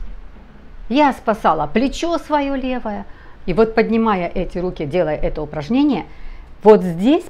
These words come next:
просто моментально, вот здесь, и с-, я делаю на сегодня, вот зе-, зимой будет десять лет, как я делаю. И за, за это время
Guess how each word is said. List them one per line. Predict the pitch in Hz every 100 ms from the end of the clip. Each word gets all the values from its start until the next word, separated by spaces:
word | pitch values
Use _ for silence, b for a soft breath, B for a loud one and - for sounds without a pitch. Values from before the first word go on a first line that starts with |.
| -
просто | 208 262 269 254
моментально, | 226 220 214 233 254 285 320
вот | 254 -
здесь, | 185 202 247 247 - b b b
и | 208
с-, | 180 -
я | 160 190 156
делаю | 147 160 143
на | 147
сегодня, | 147 160 147 135 151
вот | 151 160
зе-, | 160 190
зимой | 147 180 165
будет | 156 175 175
десять | 180 262 262 294
лет, | 311 403 403 - - - - - - - -
как | 208 208
я | 202
делаю. | 180 196 185 165 - - - - - - - - - - - - B B B B
И | - 170
за, | 180 180 -
за | 175 143 180
это | 202 214 160
время | 165 220 269 190